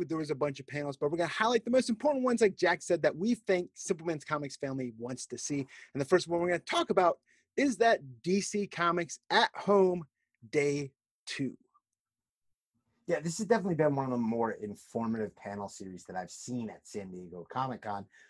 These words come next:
Speaker 2: Um, they've tried to really give you a look inside where the publishing arm of D C Comics is going, um, in the near future. Today's really focused on Scott Snyder and Greg Capullo, the duo behind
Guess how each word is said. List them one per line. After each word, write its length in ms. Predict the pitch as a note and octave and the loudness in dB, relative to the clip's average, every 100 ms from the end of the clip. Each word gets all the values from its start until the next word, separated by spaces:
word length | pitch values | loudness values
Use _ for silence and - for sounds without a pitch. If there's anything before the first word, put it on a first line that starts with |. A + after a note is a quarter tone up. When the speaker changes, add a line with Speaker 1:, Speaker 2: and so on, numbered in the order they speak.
| _ | _
Speaker 2:
Um, 320 | A2 G#2 G2 F2 | -2 0 -2 -4
they've 280 | G#2+ G2+ F#2+ - | -4 -4 -10 -8
tried 280 | - A2 G2 | -2 -2 -2
to 60 | |
really 200 | G#2 A2 | -6 -6
give 220 | F#2 G#2+ | -6 -8
you 120 | G2+ G2+ | -6 -6
a 80 | |
look 160 | G2+ G#2 | -6 -8
inside 460 | G2+ - G2+ G2 - _ - | -14 -8 -6 -6 -8 _ -4
where 240 | D3+ E3 | 4 4
the 160 | D3+ C#3+ - | 4 -2 0
publishing 460 | D3 C#3 C3+ C3+ | -2 0 -4 -2
arm 180 | A#2 A2+ | 0 0
of 100 | G#2+ - | -4 -8
D 80 | |
C 180 | G#2+ A2 | -10 -10
Comics 400 | G#2+ G#2 G2+ - | -8 -8 -8 -14
is 80 | F#2+ G#2 | -14 -4
going, 360 | A#2 A2 G2+ - _ - - | -2 -2 -8 -14 _ -14 -4
um, 260 | G#2+ G#2 - | -4 -4 -4
in 180 | G3+ F#3+ | 0 4
the 80 | F3+ | 4
near 240 | E3 D3 | 4 2
future. 480 | - D3+ - C#3+ - _ _ _ _ _ _ | -2 -6 2 0 0 _ _ _ _ _ _
Today's 680 | D#3 C#3+ D#3 F#3+ E3 C#3+ - _ - | -2 0 2 4 2 0 -8 _ -8
really 420 | B2+ F3+ G3+ G3 | 0 8 8 8
focused 680 | D#3+ - D#3 C#3+ C#3 C3+ - A#2+ | -2 0 2 2 0 -2 -6 -4
on 240 | A#2+ A2+ | -2 -2
Scott 380 | G#2+ - D#3 D3+ | -4 2 2 2
Snyder 280 | D#3 C#3 C3 | -2 0 0
and 80 | A2 | -2
Greg 220 | A#2 G#2 | -4 -4
Capullo, 440 | G#2+ B2 A2 G#2 | -10 -6 -2 -2
the 100 | G2+ | -4
duo 360 | G2 B2+ B2 A#2+ | -6 -2 2 2
behind 500 | G2+ F#2 G#2+ G2+ | 0 -6 -8 -8